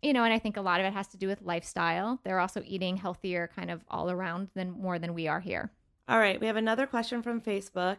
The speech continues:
Speaker 2: It is Melissa, and she says, "What is the best vegan, in parentheses, 'cause she's vegan, thing to eat or drink after a workout?" Like, what should we be eating or drinking after we work out? Or should we be fasting?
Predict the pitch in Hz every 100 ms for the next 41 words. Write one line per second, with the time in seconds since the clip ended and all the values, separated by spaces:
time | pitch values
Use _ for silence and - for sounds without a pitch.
0 | - 196 196 190 185 - 202 196 190 -
1 | 190 185 208 - 196 202 190 196 220 226
2 | 233 190 202 202 - - _ - 254 302
3 | 330 294 262 240 233 220 202 208 190 208
4 | 220 226 220 196 196 185 - - 233 208
5 | 208 226 - 254 277 233 220 202 190 190
6 | 185 180 190 190 185 - 180 180 - -
7 | 202 196 220 262 - 277 240 214 214 202
8 | 196 185 185 185 175 190 - 95 87 -
9 | - - - - 214 214 240 226 214 220
10 | - 226 392 - -